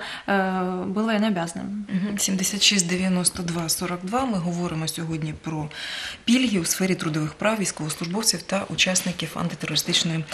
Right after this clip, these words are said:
Speaker 2: операції. Е, пані Вікторія, наскільки ускладнює цей процес надання пільг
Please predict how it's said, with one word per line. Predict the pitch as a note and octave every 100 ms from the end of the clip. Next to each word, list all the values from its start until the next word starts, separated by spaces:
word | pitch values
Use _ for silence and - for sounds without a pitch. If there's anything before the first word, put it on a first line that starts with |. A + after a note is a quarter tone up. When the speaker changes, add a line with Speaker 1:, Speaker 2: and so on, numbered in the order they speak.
| - - -
Speaker 2:
операції. | D#3+ E3 F3 C#3 - - - - - -
Е, | G3 G3
пані | A3
Вікторія, | F3+ - D#3+
наскільки | E3+ - D4 C#4+ C#4 B3+
ускладнює | A#3 - B3+ A3+ F#3 G3 F#3+
цей | F#3 G3 F#3
процес | F#3 F#3+ - B3+ B3
надання | F#3 E3+ F3+ F#3 F3+ F3 F3
пільг | A3 A#3+ A#3+ - -